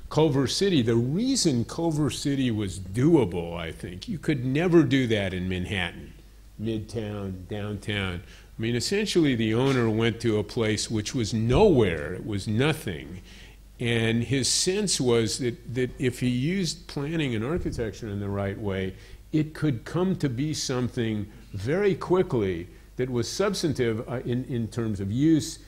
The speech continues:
interest, who would come, why they would come. And in fact, that was true. How durable that is, I don't know. But it is a city which, which has this ephemeral quality.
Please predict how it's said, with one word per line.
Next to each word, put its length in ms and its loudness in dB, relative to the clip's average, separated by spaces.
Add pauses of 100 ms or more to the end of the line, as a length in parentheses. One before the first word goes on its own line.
(240)
interest, 800 0 (300)
who 180 4
would 260 4
come, 500 -2 (120)
why 300 -2
they 180 2
would 240 0
come. 420 -2 (400)
And 260 -2
in 200 -2
fact, 560 -6
that 240 0
was 200 0
true. 340 4
How 180 -2
durable 760 4
that 240 0
is, 460 -6 (340)
I 160 0
don't 280 0
know. 200 0
But 160 0
it 140 0
is 240 0
a 80 2
city 580 0
which, 360 0
which 280 -6
has 280 -4
this 260 -4
ephemeral 880 0
quality. 960 -2